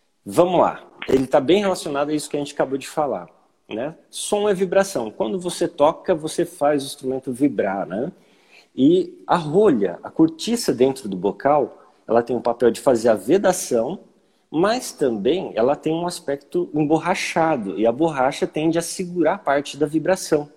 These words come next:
né, do que a flauta poderia ter. Quando a gente substitui ali a cortiça por um artifício que, que faça o mesmo papel de vedação,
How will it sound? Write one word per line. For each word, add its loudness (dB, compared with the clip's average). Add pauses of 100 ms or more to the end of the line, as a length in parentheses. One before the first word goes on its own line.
(640)
né, -2
do -2 (120)
que 4
a 4
flauta 0
poderia 2
ter. -4 (380)
Quando 0
a 2
gente -2
substitui 2
ali 0
a -10
cortiça 0 (140)
por 0
um 2
artifício 0 (140)
que, 2 (120)
que -2
faça 2
o 0
mesmo 2
papel 4
de -6
vedação, 0